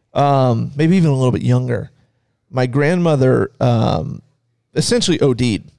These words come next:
Now, whether it was accidental or on purpose, we don't know, but, um, she O D'd, went to the hospital,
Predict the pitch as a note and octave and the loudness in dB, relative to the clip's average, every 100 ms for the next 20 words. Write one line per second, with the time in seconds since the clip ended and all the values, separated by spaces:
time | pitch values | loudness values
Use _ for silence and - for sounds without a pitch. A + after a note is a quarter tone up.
0 | _ B2+ A#2+ B2 C3 B2+ B2+ C#3 C#3 C3 | _ -2 0 0 2 2 2 2 0 -2
1 | C3 B2+ B2 A#2 A#2+ B2+ A#2+ A#2 B2 A#2 | -2 0 0 0 0 -2 0 0 0 0
2 | G#2+ B2 - _ - A#2+ - _ _ _ | 0 -2 -6 _ -2 0 0 _ _ _
3 | _ _ B2+ A#2+ A#2 A#2+ D#3 D#3+ C#3+ B2+ | _ _ -2 0 0 0 0 2 2 2
4 | B2+ B2+ B2 B2 B2+ A#2+ A#2+ - - A#2+ | 2 2 0 -2 0 2 2 0 0 2
5 | A#2 B2 | 2 -2